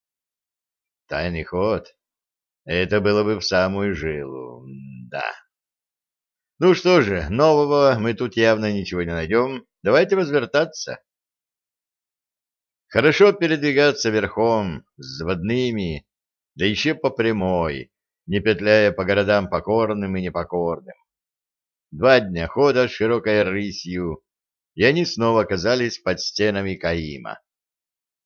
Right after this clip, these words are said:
Город после десяти дней мира изменился мало. Пробоины в частоколе остались незаделанными, штурмовые мостики лежали на своих местах,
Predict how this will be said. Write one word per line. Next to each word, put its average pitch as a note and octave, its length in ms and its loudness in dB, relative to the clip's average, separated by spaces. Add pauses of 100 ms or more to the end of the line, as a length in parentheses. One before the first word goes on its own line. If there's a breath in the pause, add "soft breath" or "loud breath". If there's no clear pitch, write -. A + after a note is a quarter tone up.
(640)
Город F3+ 340 6
после D3 320 2
десяти C3+ 420 -4
дней C3 300 -4
мира C#3 380 0
изменился A2+ 640 -4
мало. E2 640 -4 (680)
Пробоины E3 540 6
в C3+ 40 -4
частоколе C#3 560 2
остались A#2+ 540 2
незаделанными, G#2 1160 -2 (460)
штурмовые C3 540 4
мостики G#2 560 -2
лежали G2+ 460 0
на F#2 100 -4
своих F#2+ 300 -4
местах, F#2+ 760 -2